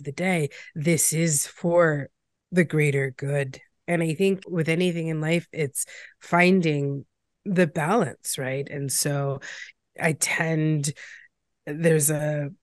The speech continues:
you know, a picture that I, <laughs> I put on one of the socials the other day of emails might be a little slow today 'cause there's just the back of someone's head in the place of my computer screen.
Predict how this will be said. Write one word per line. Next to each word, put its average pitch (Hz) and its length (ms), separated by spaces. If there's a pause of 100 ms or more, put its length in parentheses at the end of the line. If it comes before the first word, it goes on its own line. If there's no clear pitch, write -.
(100)
you 170 100
know, 156 120
a 156 60
picture 165 540
that 165 120
I, 160 280
<laughs> 220 60
I 196 60
put - 200
on 175 140
one 165 100
of 170 80
the 165 80
socials 175 480
the 156 140
other 156 220
day 151 680
of 143 360 (120)
emails 202 360
might 175 200
be 185 80
a 185 60
little 185 200
slow 208 280
today 147 320
'cause 143 200
there's 151 260
just 156 200
the 151 80
back 143 300
of 160 80
someone's 180 500
head 180 220
in 156 200
the 156 120 (100)
place 165 280
of 170 140
my 185 120
computer 180 480
screen. 127 420